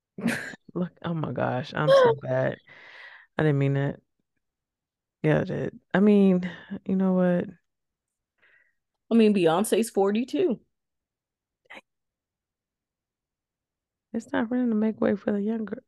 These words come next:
Speaker 2: Dang. I'm one of those persons.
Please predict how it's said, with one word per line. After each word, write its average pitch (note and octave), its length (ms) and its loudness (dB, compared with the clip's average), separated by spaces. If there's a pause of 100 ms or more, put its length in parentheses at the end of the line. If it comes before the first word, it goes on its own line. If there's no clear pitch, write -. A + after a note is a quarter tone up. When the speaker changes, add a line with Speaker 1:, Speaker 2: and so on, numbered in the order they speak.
(120)
Speaker 2:
Dang. E3+ 840 -2 (1160)
I'm F#3+ 340 -2
one F#3 100 2
of F#3+ 120 2
those F#3+ 220 0
persons. F3 840 -8